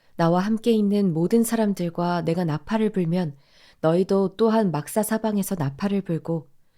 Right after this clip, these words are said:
여호와를 위해서, 기드온을 위해서라고 외치라." 기드온과 그와 함께 있던 백 명의 군사들은 한밤중에 그들이 보초병을 교대시키자마자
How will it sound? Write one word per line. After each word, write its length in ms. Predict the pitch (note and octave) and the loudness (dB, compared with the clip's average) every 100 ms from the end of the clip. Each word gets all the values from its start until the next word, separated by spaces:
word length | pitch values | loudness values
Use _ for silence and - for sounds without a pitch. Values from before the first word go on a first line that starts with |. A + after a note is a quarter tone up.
| _ _ _ | _ _ _
여호와를 500 | E3 E3 F#3+ G3 G3 | 0 4 4 4 2
위해서, 500 | D#3 D#3+ D3+ E3+ E3 - _ _ | 0 -4 -4 -6 -8 -10 _ _
기드온을 600 | - G3+ A3+ A3+ A3 F#3+ | -2 2 6 6 4 2
위해서라고 1000 | F3 F3+ - C#3+ - _ _ _ F3 F3 | 0 -2 -4 -10 -12 _ _ _ 0 2
외치라." 580 | F3 E3 E3 - C#3 B2+ _ _ _ _ _ _ _ _ _ _ _ _ _ | 4 2 0 -4 -6 -8 _ _ _ _ _ _ _ _ _ _ _ _ _
기드온과 800 | - G3 G#3+ G#3 G3 G3+ G3 D#3+ | -2 2 2 2 2 0 0 -2
그와 220 | - G3+ G#3 | 0 2 2
함께 300 | B3 B3 A#3 | 0 0 -2
있던 320 | G#3+ - G#3+ | -2 -2 -2
백 160 | F#3+ F3 | -2 0
명의 280 | G3 G#3+ A3 | 2 2 0
군사들은 800 | F#3 F#3 G#3+ G#3+ F3 F3+ D#3+ - _ _ _ _ - | 0 0 0 -2 -4 -4 -4 -8 _ _ _ _ 0
한밤중에 840 | B3 A#3+ A#3 - G3+ G3+ F#3+ D3+ | 4 4 2 0 -2 0 -2 -2
그들이 340 | - F3 G#3 | -4 0 0
보초병을 680 | G3+ F#3 - A3+ G#3+ G3+ G3+ | 0 -2 0 2 2 2 0
교대시키자마자 1080 | - F#3 A3 A3 - - G3 E3 D3 D#3+ D#3 | -2 2 2 2 -8 -4 -2 -2 -4 -6 -8